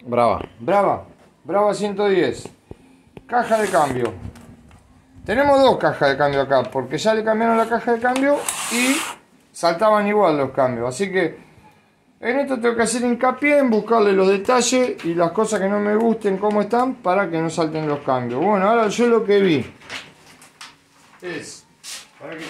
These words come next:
Speaker 2: caso el calibre. Básicamente, las horquillas que deslizan los cambios,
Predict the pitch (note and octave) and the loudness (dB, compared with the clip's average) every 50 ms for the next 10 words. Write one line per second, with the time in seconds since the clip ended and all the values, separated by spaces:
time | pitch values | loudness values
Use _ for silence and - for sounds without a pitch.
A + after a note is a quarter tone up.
0 | - - F#3 F3+ - E3+ D#3+ C#3+ E3 F3+ G3+ A3 A3+ A3 G3+ F#3 D#3+ C3+ A#2 - | -8 -8 -8 -6 -6 -8 -8 -4 -4 -2 -2 -2 -2 -2 -2 -4 -6 -6 -8 -10
1 | - - - _ _ _ _ _ _ _ _ _ _ _ _ _ _ _ _ _ | -16 -20 -20 _ _ _ _ _ _ _ _ _ _ _ _ _ _ _ _ _
2 | _ _ _ _ _ _ _ _ _ _ _ _ _ _ _ _ _ _ _ _ | _ _ _ _ _ _ _ _ _ _ _ _ _ _ _ _ _ _ _ _
3 | _ _ _ _ _ _ _ _ _ _ _ _ _ _ _ _ _ _ _ _ | _ _ _ _ _ _ _ _ _ _ _ _ _ _ _ _ _ _ _ _
4 | _ _ - - - - - - _ _ _ _ _ _ _ _ _ _ _ _ | _ _ -20 -20 -20 -20 -20 -20 _ _ _ _ _ _ _ _ _ _ _ _
5 | _ _ _ _ _ _ _ _ - A3 A#3+ A#3 A#3+ A3 A3+ G3+ F3 D3+ C3+ G#2+ | _ _ _ _ _ _ _ _ -4 0 2 2 4 4 2 2 2 2 2 0
6 | B2 A2+ G#2+ G2 - - - - - - _ _ _ _ _ - - - D#3+ E3 | 0 0 -2 -2 -8 -16 -20 -20 -20 -20 _ _ _ _ _ -10 -4 -2 0 2
7 | E3 G#3+ G#3+ G#3+ A#3 D4 D4 B3+ C4 B3+ G3+ E3+ D#3 - D#3+ D#3+ D#3+ D#3+ D#3+ F3 | 2 2 0 2 2 2 2 4 4 4 4 2 2 2 2 4 4 4 4 4
8 | G#3 B3 A#3 - A3 G3+ F#3 F3 F3 E3 - B3+ C#4+ D4 C#4+ B3+ G#3 E3 C3 A2 | 4 2 2 2 2 2 2 2 2 2 2 2 2 4 4 4 4 4 2 0